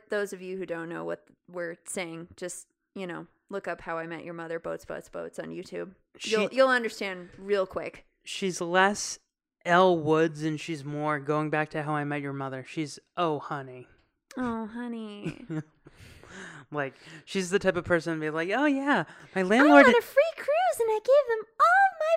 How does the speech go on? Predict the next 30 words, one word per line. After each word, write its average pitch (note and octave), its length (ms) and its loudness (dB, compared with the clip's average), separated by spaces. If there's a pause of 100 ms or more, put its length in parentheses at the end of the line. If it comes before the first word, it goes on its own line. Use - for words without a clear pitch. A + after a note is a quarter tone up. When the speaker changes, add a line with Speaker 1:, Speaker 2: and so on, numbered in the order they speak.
(100)
Speaker 1:
bank C#5 360 4
account G4+ 260 0
information." E4 840 -6 (340)
Speaker 2:
"Oh, C#3 400 -4
honey." C#3 520 -6 (680)
<laughs> D#3 720 -16
"My G#3+ 100 4
landlord A#3 500 6
set A3+ 220 0
up G#3+ 140 0
video A#3 340 6
cameras F#3+ 320 -2
outside G3 280 -2
my G3 120 -2
door. A3 240 -2
He F3+ 140 -8
even A3 220 -2
put A3 160 2
them G#3+ 140 2
inside A3 280 4
my G#3 140 -2
shower." G#3 500 0 (880)
Speaker 1:
Oh, A3 320 -8
honey. A3 680 -12 (2000)
Speaker 2:
"I'm G#3+ 120 0
gonna A#3+ 160 0
be A3 160 -4
in G#3+ 100 -2
a G#3 40 0
movie, F#3+ 560 -2